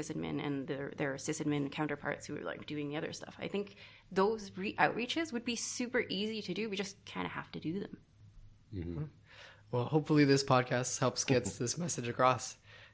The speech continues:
Speaker 3: And I think you guys have painted a really good picture, too, about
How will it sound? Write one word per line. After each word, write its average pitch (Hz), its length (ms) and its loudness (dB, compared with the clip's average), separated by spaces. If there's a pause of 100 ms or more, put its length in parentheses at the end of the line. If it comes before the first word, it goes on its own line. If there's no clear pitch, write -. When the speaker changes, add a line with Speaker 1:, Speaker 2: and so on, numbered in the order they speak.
(100)
Speaker 3:
And 120 160 0
I 120 80 4
think 160 180 4
you 156 100 6
guys 131 180 10
have 127 100 2
painted 131 220 4
a 123 40 2
really 127 160 4
good 117 140 0
picture, 139 280 2
too, 123 200 0
about 113 320 -2